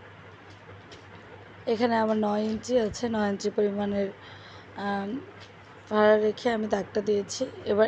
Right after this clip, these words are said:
এ পাশেও, এটা কিন্তু আমি সোজা দিকে দাগটা টেনে নিয়েছি, তাই দাগের এ পাশেও আমি সমানভাবে দাগটা উঠিয়ে দিচ্ছি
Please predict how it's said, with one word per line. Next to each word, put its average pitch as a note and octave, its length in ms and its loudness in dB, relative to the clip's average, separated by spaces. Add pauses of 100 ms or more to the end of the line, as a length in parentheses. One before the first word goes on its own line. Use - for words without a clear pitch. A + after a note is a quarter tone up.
এ A3+ 140 6
পাশেও, A#3 480 0
এটা A3+ 120 0
কিন্তু A#3+ 200 0
আমি A#3 140 0
সোজা A3 320 2
দিকে G#3+ 200 2
দাগটা G#3 320 -4
টেনে A3+ 280 -4
নিয়েছি, A3+ 440 -4 (640)
তাই A3 160 2
দাগের G#3+ 320 4
এ A3 100 8
পাশেও A#3+ 400 2
আমি A3 220 4
সমানভাবে G#3 600 2
দাগটা G3+ 380 -2
উঠিয়ে G#3+ 300 0
দিচ্ছি G#3 340 0